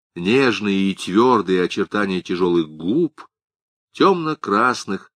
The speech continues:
от винограда. Она была так невероятно хороша,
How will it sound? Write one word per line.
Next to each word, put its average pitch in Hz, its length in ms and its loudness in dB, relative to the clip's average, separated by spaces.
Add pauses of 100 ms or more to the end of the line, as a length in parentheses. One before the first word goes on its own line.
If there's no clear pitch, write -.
от 85 200 -8
винограда. 87 760 -4 (1400)
Она 123 320 0
была 120 380 2
так 123 420 -2
невероятно 123 1200 -2
хороша, 87 680 -4